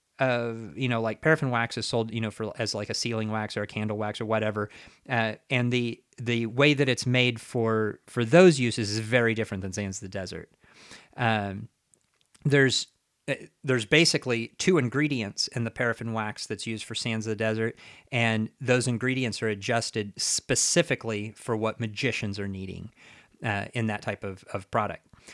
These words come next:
Now, if you've ever felt the difference between a good wax sands and a crappy wax sands, then you know exactly what I'm talking about. So can you pour waxed sands? I get that question all the time, and I hate answering it honestly.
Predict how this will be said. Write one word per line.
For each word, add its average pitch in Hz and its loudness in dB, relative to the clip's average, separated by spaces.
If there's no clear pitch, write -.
Now, 131 2
if - -2
you've 135 0
ever 156 6
felt 143 2
the 135 0
difference 117 -4
between 123 -4
a 98 -4
good 120 -2
wax 113 -6
sands 147 0
and 107 -4
a - -6
crappy - -2
wax 170 0
sands, 180 -4
then 120 2
you 123 0
know 123 4
exactly 107 0
what 101 -2
I'm 92 -6
talking 90 -8
about. 78 -16
So 147 4
can 208 2
you 208 6
pour 104 -2
waxed 113 -4
sands? 101 -4
I 139 8
get 139 4
that 127 0
question 120 -2
all 127 4
the 123 -4
time, 95 -6
and 123 2
I 120 2
hate 147 6
answering 131 2
it 110 0
honestly. 101 -2